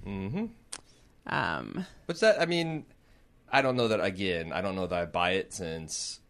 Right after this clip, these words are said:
Speaker 1: uh, Ramona didn't have any idea, having any trouble smoking it out, but
Speaker 2: Mm-hmm.
Speaker 1: they seem to be going with this Kathy Bates is the invisible woman and lay out some compelling reasons why that would be so. So I guess,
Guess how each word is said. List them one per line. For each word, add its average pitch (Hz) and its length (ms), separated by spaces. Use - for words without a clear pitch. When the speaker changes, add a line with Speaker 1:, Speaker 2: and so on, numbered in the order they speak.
Speaker 1:
uh, 78 260
Ramona 87 400
didn't 101 140
have 107 100
any 110 140
idea, 107 580
having 107 300
any 107 140
trouble 113 280
smoking 110 360
it 101 100
out, 110 400
but 92 480
Speaker 2:
Mm-hmm. 190 480
Speaker 1:
they - 120
seem 151 380
to 143 80
be 123 120
going 113 360
with 104 140
this 104 140
Kathy 104 340
Bates 95 300
is 90 160
the 92 80
invisible 85 440
woman 80 460
and 82 180
lay 87 200
out 85 200
some - 160
compelling 87 460
reasons 82 380
why 85 160
that 78 160
would 82 100
be 85 140
so. 78 400
So 127 160
I 123 100
guess, 135 260